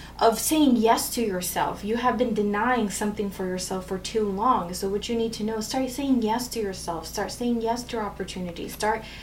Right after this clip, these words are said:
you know, saying yes to things that may have scared you for once. But as you expand in this next chapter of life, you're becoming more connected spiritually. And with, with that, you're also building this wisdom that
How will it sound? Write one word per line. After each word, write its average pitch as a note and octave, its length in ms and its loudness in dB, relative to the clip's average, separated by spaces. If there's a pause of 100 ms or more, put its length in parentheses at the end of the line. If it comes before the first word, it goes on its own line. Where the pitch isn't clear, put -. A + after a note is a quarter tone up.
(240)
you A#3 120 2
know, A3 280 2
saying A#3+ 380 2
yes A#3 320 4
to A3+ 140 -2
things G#3 340 -4
that G3+ 300 0
may A3 140 2
have A3+ 220 -4
scared B3 600 0
you G3 260 2
for F#3 280 -2
once. F3 400 -2 (240)
But G#3 120 0
as A#3 200 4
you A#3 120 4
expand A#3+ 760 2
in G#3 140 2
this G3 240 -4
next G3 320 -4
chapter F#3+ 460 -2
of F3+ 160 -4
life, C#4 360 2
you're G#3 120 2
becoming G3+ 480 -4
more G3+ 200 -2
connected G3 520 -6
spiritually. G#3 840 -4 (340)
And G#3+ 380 4
with, A#3+ 380 0 (100)
with C4+ 240 0
that, A3 180 2
you're G3+ 140 0
also A#3+ 300 0
building G#3+ 440 0
this F#3 200 -6
wisdom F#3 760 -2
that F#3 260 4